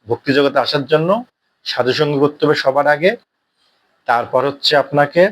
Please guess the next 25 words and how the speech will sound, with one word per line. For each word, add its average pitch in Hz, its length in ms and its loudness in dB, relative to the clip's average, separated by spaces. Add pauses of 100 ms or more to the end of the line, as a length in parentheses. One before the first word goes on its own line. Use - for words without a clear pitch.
(2500)
বই 131 220 4
পড়তে 156 340 -2
হবে, 156 160 2
শিল 143 280 0
প্রভুপাদের 143 400 2
বই 131 200 2
পড়তে 139 280 -4
হবে, 143 120 -2
শ্রীমদ্ 131 420 0
ভগবত 127 280 0 (100)
গীতা 131 220 0
যথাযথ 120 500 0
পড়তে 131 260 -8
হবে, 131 240 2 (1000)
আহ, 117 280 2
ভাগবত 120 340 0 (100)
পাঠ 131 120 0 (120)
করতে 131 260 -8
হবে। 123 200 2 (180)
এভাবে 127 300 4 (180)
সাধুসঙ্গ 139 580 0
দিতে 123 260 -2
দিতে 131 280 0
যদি 127 200 -2
গোবিন্দ 139 440 -2